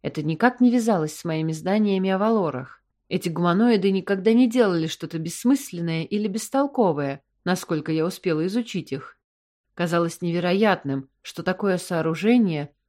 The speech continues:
пусть и символ прошлых тысячелетий, может стоять такой громадиной и сохраняться просто так.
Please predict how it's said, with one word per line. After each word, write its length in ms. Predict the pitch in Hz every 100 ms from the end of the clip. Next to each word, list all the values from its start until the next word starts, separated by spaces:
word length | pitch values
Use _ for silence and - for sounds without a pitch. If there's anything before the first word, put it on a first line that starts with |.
| -
пусть 260 | 240 226
и 60 | 254
символ 420 | - 240 190 185
прошлых 500 | 185 214 190 - 170
тысячелетий, 920 | 180 - 170 - 196 262 254 220 214 _ _
может 300 | 175 175 165
стоять 420 | - 170 175 196 196
такой 260 | 170 175
громадиной 800 | 160 143 143 214 208 170 139 135 _ -
и 80 |
сохраняться 920 | - 190 - 165 156 202 233 - 147 -
просто 400 | - 147 139 -
так. 440 | 202 202 139 -